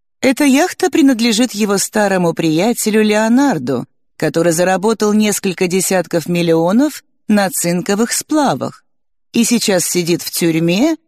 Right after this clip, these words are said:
из-за небольшого недоразумения с налогами. В тюрьме он учит мандаринский, ведь за Китаем будущее. Как странно думать о будущем. Сначала оно кажется таким важным — а потом вдруг перестаёт.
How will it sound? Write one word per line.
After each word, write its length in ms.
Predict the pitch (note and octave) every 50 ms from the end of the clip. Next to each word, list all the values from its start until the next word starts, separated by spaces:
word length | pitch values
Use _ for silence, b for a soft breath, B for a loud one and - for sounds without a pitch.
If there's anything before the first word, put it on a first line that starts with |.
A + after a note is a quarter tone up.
| _ _ -
из-за 240 | C4+ C#4 A3+ C4+ C4
небольшого 640 | C4 C4+ A3+ C4 C4 B3 - - F4+ F#4+ E4+ E4
недоразумения 1000 | E4+ D4+ D#4 C4 B3 B3 A#3+ A3 G3+ A3 G3+ F3+ E3+ F3 G#3 G#3+ G3+ G3+ G3+ G3
с 120 | F#3 - -
налогами. 800 | F#3+ F#3 F#3 F3 C#3+ C3 B2+ G#2 G#2 - B2 G2 F#2+ F#2 D#2+ - _ _ _ _ _ _ _ _ _ _ _ _ _
В 100 | - -
тюрьме 440 | - C4 B3+ A#3+ A3+ A#3 C4 E4+ - -
он 220 | C4+ C4+ B3+ A#3+
учит 280 | B3 C4 - E4+ B3+ -
мандаринский, 1120 | C4+ C#4 C#4+ C4+ A#3+ A#3 A#3 G3 E3 D#3 D3+ D3 D#3 - - - - G#3 G#3+ A#3 A#3+ - _ _ _ _
ведь 200 | G3 G3 G3+ F3
за 120 | D#3+ F3+
Китаем 560 | E3+ - E3+ - - D#3 C#3+ C#3+ D3+ D#3+ F3+ E3+
будущее. 840 | G3 C4 C#4+ G3+ D3 C#3 C3 - - - C3 B2+ B2 B2+ C3 C3+ - _ _ _ _ _ _ _ _ _ _ _ _ _ _ _ _ _ _ _ _
Как 200 | - A3 A3 -
странно 580 | - - - - F#3+ G3+ A3+ A#3 A3+ G#3+ G3
думать 420 | F3+ E3+ F#3+ G3 F#3+ F#3+ F3+ - F#3+
о 100 | F#3 F3+
будущем. 800 | E3+ G#3+ B3 G#3 F3+ D#3+ D3+ - - - D3+ D3 D3+ D3+ D3+ - _ _ _ _ _ _ _ _
Сначала 600 | - - - C4 B3+ B3+ - D4+ D#4 D4+ C4+ A3+
оно 180 | A3 A3 A3 G#3+
кажется 460 | - G#3+ G#3+ G3 F#3 - - G3 G3
таким 380 | G3 F#3+ F#3 - G3 G3 F#3+ F3+
важным — 580 | G3 A3+ C#4 C#4+ C4 A#3 A#3+ B3 B3 B3 A#3 - _ _ _ _ _ -
а 140 | - F#3
потом 400 | - F3+ F3+ E3+ - G3+ G#3+ A#3
вдруг 380 | G#3+ F#3+ D#3 D#3+ F3 F3+ - -
перестаёт. 920 | - F3+ D#3+ D#3 D3 - - - C#3+ D3 C#3+ C3+ C#3 D3 - - - _